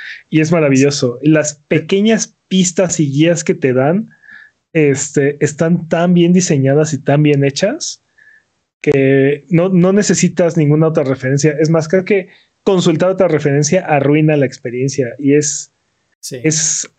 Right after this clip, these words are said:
Speaker 1: es algo muy raro, es algo que ya no existe, siento yo, en los videojuegos,
Speaker 2: Y,
Speaker 1: ¿no?
Speaker 2: y
Speaker 1: O
Speaker 2: que,
Speaker 1: sea
Speaker 2: y, y que ya no se puede porque ya hubo un Tunic, ¿no?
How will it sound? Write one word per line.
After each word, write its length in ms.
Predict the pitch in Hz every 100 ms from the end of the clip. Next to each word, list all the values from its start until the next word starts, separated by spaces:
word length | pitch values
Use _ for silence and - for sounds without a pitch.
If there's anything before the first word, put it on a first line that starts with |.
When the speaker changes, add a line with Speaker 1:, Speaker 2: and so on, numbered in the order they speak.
| -
Speaker 1:
es 240 | 160 -
algo 260 | 160 160 165
muy 260 | 165 165
raro, 420 | 151 143 143 139
es 140 | 143 147
algo 180 | 170 165
que 160 | 147 127
ya 140 | 147
no 80 | 156
existe, 600 | 151 - 151 - 120 110 -
siento 320 | - 135 135
yo, 180 | 123 127
en 120 | 123
los 120 | 117
videojuegos, 580 | 113 113 110 139 113 113
Speaker 2:
Y, 100 | 175
Speaker 1:
¿no? 120 | 131 165
Speaker 2:
y 20 |
Speaker 1:
O 40 |
Speaker 2:
que, 60 | 143
Speaker 1:
sea 180 | 151 127 165 - -
Speaker 2:
y, 60 |
y 40 | 170
que 120 | 165
ya 100 | 165
no 80 | 170
se 120 | 170
puede 320 | 165 156 156
porque 280 | 147 170 -
ya 160 | 147 143
hubo 180 | 147 143
un 120 | 147
Tunic, 420 | - 147 135 -
¿no? 240 | 139 202